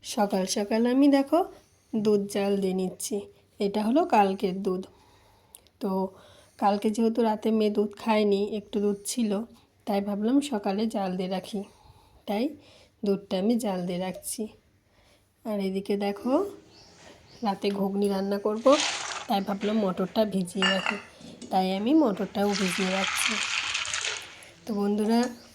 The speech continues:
গুড মর্নিং বন্ধুরা, সান্দিকা সুনিতা লাইফস্টাইল চ্যানেলে তোমাদের সবাইকে স্বাগত আর অনেক অনেক ভালোবাসা। আশা করি তোমরা সবাই খুব ভালো আছো, আর তোমাদের ভালোবাসা ও আশীর্বাদে আমিও আমার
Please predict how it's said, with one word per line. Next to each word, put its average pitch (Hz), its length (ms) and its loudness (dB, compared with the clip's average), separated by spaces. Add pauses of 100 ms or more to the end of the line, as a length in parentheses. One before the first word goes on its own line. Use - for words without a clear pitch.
(120)
গুড 202 220 2
মর্নিং 226 340 6 (120)
বন্ধুরা, 233 440 8 (540)
সান্দিকা 214 600 2
সুনিতা 208 380 2 (120)
লাইফস্টাইল 185 460 -2 (100)
চ্যানেলে 180 380 -2 (120)
তোমাদের 185 380 0 (120)
সবাইকে 202 440 -2 (100)
স্বাগত 208 380 -4 (720)
আর 208 80 4 (120)
অনেক 180 160 -2 (100)
অনেক 175 160 0 (120)
ভালোবাসা। 180 560 -4 (680)
আশা 196 280 -4
করি 196 140 0 (100)
তোমরা 190 240 2 (140)
সবাই 208 240 2 (120)
খুব 233 120 2 (140)
ভালো 226 200 2 (140)
আছো, 240 260 2 (680)
আর 196 100 -6 (120)
তোমাদের 190 360 2 (120)
ভালোবাসা 196 580 0
ও - 20 2 (120)
আশীর্বাদে 240 540 2 (480)
আমিও 190 280 4 (100)
আমার 190 160 2